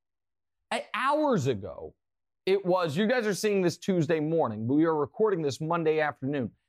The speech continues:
Hours ago, Adrian Wojnarowski released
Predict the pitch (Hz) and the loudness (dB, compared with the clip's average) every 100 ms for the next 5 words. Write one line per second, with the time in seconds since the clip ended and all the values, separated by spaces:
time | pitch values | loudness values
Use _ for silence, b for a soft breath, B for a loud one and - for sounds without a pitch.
0 | _ _ 214 226 208 151 120 87 82 _ | _ _ -4 0 2 0 -2 -6 -14 _
1 | _ _ _ _ _ - 202 196 185 190 | _ _ _ _ _ -2 0 2 2 2
2 | 185 180 151 170 170 156 135 160 156 156 | 2 2 0 -2 0 -2 -2 -2 0 0
3 | 113 104 101 - | 0 -4 -10 -18